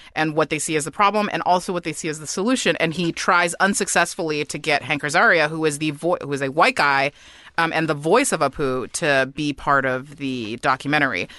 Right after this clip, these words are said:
Um, and it spurred a lot of conversation about, um, this. Um, and I think the doc came out last year.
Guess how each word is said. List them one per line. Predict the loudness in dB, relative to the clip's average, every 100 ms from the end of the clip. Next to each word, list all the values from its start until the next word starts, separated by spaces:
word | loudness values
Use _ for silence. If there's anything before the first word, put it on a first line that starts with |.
| -18 -20 -2
Um, | 2 4 4 2 -2 -4
and | 0 2 2 0 -2 0
it | 2 2 -2 _ _ _ _ -6
spurred | -2 4 4 6
a | 2
lot | 4 6 4
of |
conversation | 2 0 0 0 0 0 0
about, | 2 2 0 -2 2
um, | 4 4 2 -2
this. | -2 -2 -2 -2 2
Um, | 4 4 2 -4 -12 _ _ _ _ _ _ -12
and | -8
I |
think | -6 -4
the | 2
doc | 2 2
came | -2
out | 0
last | 2 2 2 -6 -6
year. | -6 -4 -6